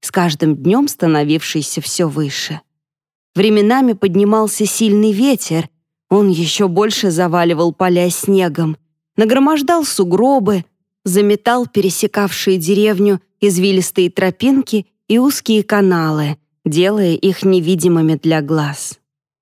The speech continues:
Несколько поколений рода Эмона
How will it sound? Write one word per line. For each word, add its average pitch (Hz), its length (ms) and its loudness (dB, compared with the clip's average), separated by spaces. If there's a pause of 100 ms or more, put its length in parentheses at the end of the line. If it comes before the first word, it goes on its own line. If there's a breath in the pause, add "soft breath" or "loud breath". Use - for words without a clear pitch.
(720)
Несколько 294 540 0
поколений 226 800 2
рода 180 420 2
Эмона 220 720 2